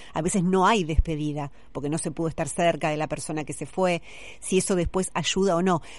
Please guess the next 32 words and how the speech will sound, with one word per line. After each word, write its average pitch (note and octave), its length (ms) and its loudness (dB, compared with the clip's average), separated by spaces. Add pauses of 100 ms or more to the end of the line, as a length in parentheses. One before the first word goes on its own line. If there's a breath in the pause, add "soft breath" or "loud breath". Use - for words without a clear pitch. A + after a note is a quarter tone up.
(100)
Pero G3 180 8
bueno, G3 240 6
no G3+ 100 8
nos A#3 180 4
tenemos G#3 360 4
mucho G3+ 280 4
más F3+ 220 0
tiempo, F#3 480 2
así - 220 -4
que A#3 80 -4
te A3 100 0
dejo B3 220 0
pendiente A#3 360 2
poder B3+ 320 2
hacer G3 240 2
un G3 120 4
segundo G3 460 2
encuentro D#3+ 440 0
para D#3 220 0
hablar E3+ 300 0
de E3+ 80 -2
este D#3+ 180 -4
tema, G3+ 280 2 (440 loud breath)
que G#3 100 4
en G3 100 6
realidad G3+ 800 4
es - 280 0
un B3 180 4
presente A#3+ 580 0
muy, G3+ 240 2
muy G#3+ 200 4
fuerte. E3 600 2